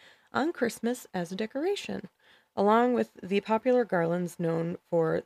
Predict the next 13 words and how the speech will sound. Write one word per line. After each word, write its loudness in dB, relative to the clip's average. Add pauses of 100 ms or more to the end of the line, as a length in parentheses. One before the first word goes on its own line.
(180)
the -4
moosetrappy -2
in -4
Danish. -8 (800)
Muse -6 (100)
trap? -10 (640)
I'm -12
not -16
sure. -14 (760)
The -4
Yule 4
cat 4
had, 2